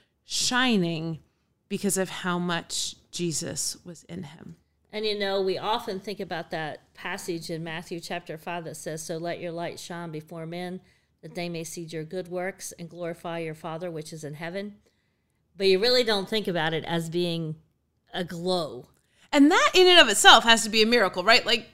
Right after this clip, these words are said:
Speaker 1: we can be, like, shiny, happy people, right? And be joyful, and people can see the joy in our faces and the happiness on our faces. But that, this was beyond that.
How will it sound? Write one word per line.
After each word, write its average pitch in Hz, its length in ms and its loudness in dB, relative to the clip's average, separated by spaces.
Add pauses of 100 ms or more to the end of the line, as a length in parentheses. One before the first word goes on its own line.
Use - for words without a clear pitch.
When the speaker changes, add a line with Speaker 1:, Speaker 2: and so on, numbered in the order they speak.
(200)
Speaker 1:
we 370 200 2
can 277 240 4
be, 240 160 4
like, 196 280 2
shiny, 226 440 2
happy 202 340 0
people, 175 460 -4
right? 180 340 4
And 185 380 2
be 202 160 -4
joyful, 220 480 2
and 196 120 -2
people 226 220 -6
can 180 160 -8
see 180 160 -2
the 160 100 -6
joy 220 280 -2
in 262 160 0
our 135 100 -2
faces - 400 -8
and 170 80 -8
the 151 60 -6
happiness 180 440 -6
on 147 80 -8
our 120 120 -8
faces. - 360 -8
But 190 200 0 (640)
that, 220 500 -2
this 302 200 0
was 311 160 2
beyond 165 580 -2
that. - 560 -6